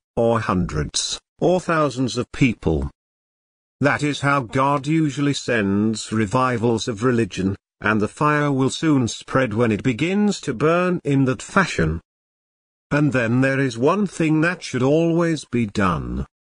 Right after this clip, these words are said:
Have you never seen your servants, or you, good housewives, have you never done it yourselves? Have you never knelt down in front of the fire when it has been nearly out, and gently blown upon it?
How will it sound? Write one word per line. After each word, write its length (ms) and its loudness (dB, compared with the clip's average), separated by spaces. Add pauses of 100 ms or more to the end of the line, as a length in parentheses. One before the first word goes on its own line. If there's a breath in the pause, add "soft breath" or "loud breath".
(600)
Have 240 -2
you 160 2
never 300 2
seen 420 -2
your 320 2
servants, 880 -4 (220)
or 180 0
you, 380 -2 (240)
good 240 2
housewives, 1160 -2 (200)
have 200 -2
you 180 2
never 260 0
done 240 0
it 240 -4
yourselves? 960 0 (220)
Have 200 2
you 140 2
never 320 2
knelt 360 0
down 380 2
in 140 2
front 420 -2
of 120 0
the 100 0
fire 440 0
when 280 2
it 140 -2
has 200 -2
been 260 2
nearly 360 0
out, 580 -4 (180)
and 400 0 (100)
gently 520 0
blown 440 2
upon 420 0
it? 280 -2